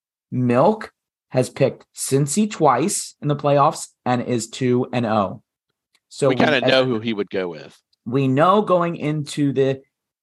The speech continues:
Speaker 1: championship weekend and the conferences, I can report to you that Milk has Cincy minus one to go three and oh.
Speaker 2: Yeah.
Speaker 1: That's his, that's his pick. Who you guys got?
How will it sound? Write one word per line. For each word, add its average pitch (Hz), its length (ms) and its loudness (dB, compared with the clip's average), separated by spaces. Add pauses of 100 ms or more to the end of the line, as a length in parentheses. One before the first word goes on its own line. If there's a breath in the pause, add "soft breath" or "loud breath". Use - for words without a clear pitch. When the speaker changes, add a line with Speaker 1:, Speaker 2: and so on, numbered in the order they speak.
(680)
Speaker 1:
championship 175 720 0
weekend 131 680 0 (100)
and 123 140 2
the 123 40 2
conferences, 120 920 0
I 117 100 -2
can 127 160 -2
report 143 380 0
to 139 100 -8
you 131 120 0
that - 120 -10
Milk 156 460 0 (580 soft breath)
has 131 500 0
Cincy 131 560 -2
minus 113 440 2
one 104 180 2
to 92 60 -4
go 95 160 2
three 107 280 0
and 113 120 2
oh. - 220 -6 (260)
Speaker 2:
Yeah. - 100 -4 (160)
Speaker 1:
That's 101 220 -4
his, 110 300 -8 (440 soft breath)
that's 123 200 -2
his 139 180 2
pick. - 340 -8 (1160)
Who 147 80 -2
you 151 100 -2
guys 139 260 2
got? - 320 0